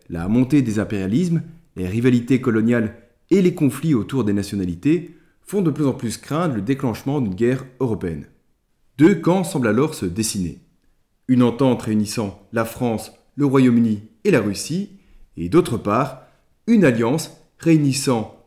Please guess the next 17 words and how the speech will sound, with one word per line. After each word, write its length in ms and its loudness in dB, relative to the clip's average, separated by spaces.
l'Empire 340 2
allemand 580 -2
et 100 2
l'Empire 380 2
austro-hongrois. 760 -4
Coincée 420 4
entre 200 0
la 120 2
France 440 -4
et 60 0
l'Allemagne, 480 2
la 120 4
Belgique 460 2
espère 320 2
de 60 2
tout 200 -2
cœur 360 4